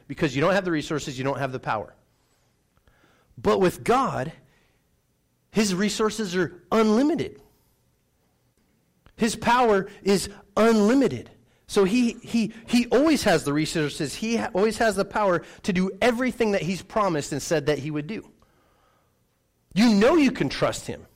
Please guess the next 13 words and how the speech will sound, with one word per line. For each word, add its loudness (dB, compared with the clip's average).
because, 2
because 0
that's 2
who 2
he 4
is. -2
And -2
so 0
if -2
we -2
could -4
trust 0
him, 2